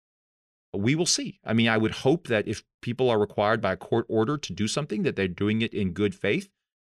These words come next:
And again, I would hope that the Mexicans would go along because, frankly,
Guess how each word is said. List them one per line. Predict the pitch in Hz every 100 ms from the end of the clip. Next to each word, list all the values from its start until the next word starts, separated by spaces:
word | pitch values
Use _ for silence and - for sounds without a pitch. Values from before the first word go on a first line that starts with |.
| -
And | 120
again, | 156 110
I | 104
would | 110 110
hope | - 147 - - _ _ _ _ _
that | 110 -
the | 104
Mexicans | 107 170 - - 123 127 135
would | 117
go | 117
along | 123 123 135 170
because, | 175 180 156
frankly, | - 214 196 180